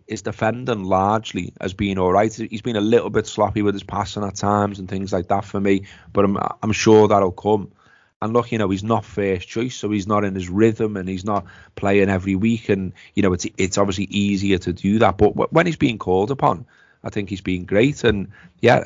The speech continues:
he, he, lo-, he looks like another fantastic signing. I mean, I think, I think this is the thing about Liverpool as a whole in recent years. There's been very few duds in terms of who they've signed. And when you think about how it was previously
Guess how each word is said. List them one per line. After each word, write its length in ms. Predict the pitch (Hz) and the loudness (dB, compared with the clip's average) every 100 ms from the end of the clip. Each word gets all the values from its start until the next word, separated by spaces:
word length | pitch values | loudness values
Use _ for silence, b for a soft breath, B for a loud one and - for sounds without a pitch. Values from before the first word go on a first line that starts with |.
| - | -4
he, 160 | 120 - | -6 -2
he, 100 | 117 | 0
lo-, 120 | 117 | 2
he 100 | 127 | 4
looks 240 | 123 131 - | 4 4 2
like 160 | 113 | 2
another 420 | 104 98 92 98 92 | 2 0 2 2 0
fantastic 720 | - 92 87 92 90 85 - | -2 -6 -2 -2 -2 -8 -10
signing. 420 | 87 101 127 127 | -6 -4 -4 -4
I 40 | |
mean, 260 | 113 110 107 - | -4 -2 -4 -4
I 60 | |
think, 260 | 110 139 - B B B B B - - | -6 -6 -8 B B B B B -20 -16
I 60 | 120 | -8
think 160 | 139 127 | -6 -2
this 140 | 131 | -2
is 60 | 110 | -2
the 100 | 101 | 0
thing 200 | 107 120 | 0 0
about 200 | 120 107 | -2 0
Liverpool 420 | 107 98 104 95 | -2 -2 -2 -2
as 80 | 92 | -2
a 80 | |
whole 500 | 80 98 98 107 117 117 b - | -6 -2 0 0 -4 -8 b -8
in 180 | 110 | -6
recent 300 | 113 110 - | -4 -4 -6
years. 420 | - 117 101 80 - b b b b | 0 2 2 0 -8 b b b b
There's 120 | 107 | -6
been 240 | 143 156 131 | -2 0 0
very 340 | 110 120 131 | 0 0 -2
few 360 | - 104 107 117 | -4 -2 0 0
duds 720 | - 95 107 - - - - | 2 2 2 -2 -14 -16 -10
in 140 | 101 | -8
terms 400 | 92 98 95 92 | -6 -4 -2 -2
of 100 | 92 | -4
who 200 | 82 98 | 0 0
they've 180 | 95 87 | 0 -4
signed. 460 | - 92 98 110 110 | -2 0 2 0 0
And 100 | 107 | -2
when 100 | 113 | -2
you 80 | 104 | -2
think 200 | 135 131 | -2 0
about 240 | 127 120 | 0 0
how 180 | 101 104 | 2 0
it 80 | 87 | 0
was 220 | 98 90 | -2 -2
previously 760 | - 95 98 98 - 113 95 | -6 -4 -2 -2 -4 -2 -4